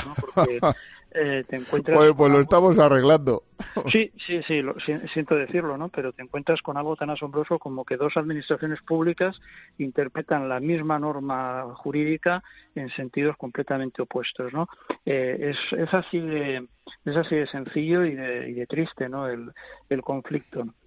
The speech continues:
Speaker 1: <clears throat> Y que al final, nuevamente, algo que tendría que estar muy claro, pues tiene que ser resuelto por los tribunales, ¿no? Y, y es la,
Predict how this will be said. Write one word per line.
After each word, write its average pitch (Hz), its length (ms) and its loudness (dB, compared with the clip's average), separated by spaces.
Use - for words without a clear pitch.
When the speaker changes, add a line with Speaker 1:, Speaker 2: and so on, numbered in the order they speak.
Speaker 1:
<clears throat> 202 320 4
Y 156 120 -10
que 147 100 -2
al 131 100 -6
final, 135 480 -6
nuevamente, 135 680 -4
algo 131 240 -6
que 123 100 -14
tendría 131 380 -6
que 131 100 -12
estar 131 380 -4
muy 151 320 -4
claro, 156 400 0
pues - 140 -8
tiene 175 220 0
que - 80 -2
ser 123 120 -4
resuelto 117 400 -6
por 110 160 -10
los 113 140 -8
tribunales, 131 560 -2
¿no? 165 140 -10
Y, 123 420 -2
y 127 180 -2
es 160 120 0
la, 127 400 -2